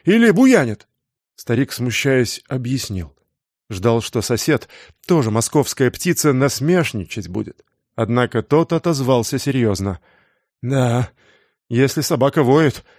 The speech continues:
это не есть хорошо. Может, и правда помер. Хотя с чего? Я его видел, когда ключи отдавал. Парень молодой, спортсмен, румяный». И попросил искательно: «Дед Кирилл,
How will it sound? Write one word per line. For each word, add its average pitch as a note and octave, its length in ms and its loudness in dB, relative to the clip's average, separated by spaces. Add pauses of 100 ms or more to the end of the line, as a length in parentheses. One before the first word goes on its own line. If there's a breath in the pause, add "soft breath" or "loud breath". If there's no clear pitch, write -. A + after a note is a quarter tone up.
(200 soft breath)
это C#3 240 0
не D#3 140 4
есть C#3 340 2
хорошо. C#3 520 -2 (540 soft breath)
Может, C3+ 280 0
и - 20 2
правда C#3 380 0
помер. B2 440 -2 (360)
Хотя A2+ 240 -4
с - 40 -4
чего? C#3+ 520 2 (200)
Я C#3 140 4
его F3+ 200 6
видел, D#3+ 400 2
когда E3 280 0
ключи - 300 0
отдавал. A2+ 460 2 (260 loud breath)
Парень E3+ 260 4
молодой, C3+ 420 4
спортсмен, C3+ 600 0 (280 soft breath)
румяный». D3 680 2 (480 soft breath)
И C#3+ 100 2
попросил C#3+ 520 2
искательно: A2+ 560 0 (380 soft breath)
«Дед E3+ 320 0
Кирилл, A2+ 340 -4